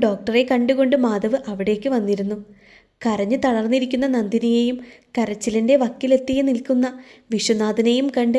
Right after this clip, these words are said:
അവൻ വല്ലാതെയായി. കൊന്നോടാ നീ എൻ്റെ മോളെ? മാധവനെ കണ്ടതും നന്ദിനി എഴുന്നേറ്റ് അവൻ്റെ കോളറിൽ പിടിച്ചു.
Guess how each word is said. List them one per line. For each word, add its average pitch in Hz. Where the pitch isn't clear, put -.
അവൻ 220
വല്ലാതെയായി. 214
കൊന്നോടാ 262
നീ 277
എൻ്റെ 311
മോളെ? 294
മാധവനെ 208
കണ്ടതും 247
നന്ദിനി 214
എഴുന്നേറ്റ് 247
അവൻ്റെ 202
കോളറിൽ 208
പിടിച്ചു. 208